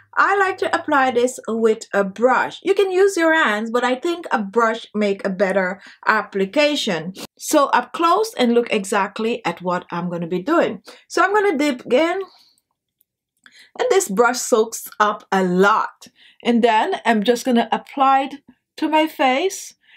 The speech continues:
And make sure you apply this in upward strokes, okay? So I'm doing a half, dip back in. And as I said, this amount is good for just one use.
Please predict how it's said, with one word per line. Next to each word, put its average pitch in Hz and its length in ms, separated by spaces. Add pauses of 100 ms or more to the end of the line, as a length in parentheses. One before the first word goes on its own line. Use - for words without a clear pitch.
(160)
And 311 120
make 359 200
sure 440 320
you 381 220
apply 269 440
this 254 340
in 214 200
upward 208 540
strokes, - 640
okay? 285 320 (600)
So - 180
I'm 277 160
doing 359 160
a 359 100
half, 330 500
dip 240 200
back 240 340
in. 349 300 (640)
And 254 100
as 311 100
I 359 140
said, 330 280
this 320 200
amount 311 400
is 269 160
good 247 180
for 247 120
just 220 280
one 214 320
use. 262 460